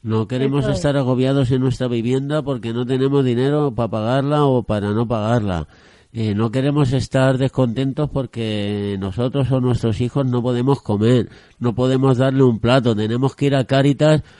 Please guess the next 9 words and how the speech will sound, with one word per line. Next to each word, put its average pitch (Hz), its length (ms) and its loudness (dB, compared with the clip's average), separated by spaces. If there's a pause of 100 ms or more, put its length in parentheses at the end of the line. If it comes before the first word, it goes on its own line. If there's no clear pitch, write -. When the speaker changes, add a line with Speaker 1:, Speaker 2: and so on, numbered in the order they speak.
(180)
Speaker 1:
o 120 260 4
a 113 80 0
las, 101 580 -2 (540)
mm, 104 320 -6
tonterías 104 640 -2
que 131 140 -4
tiene 135 260 0
el 127 80 0
Estado 139 500 4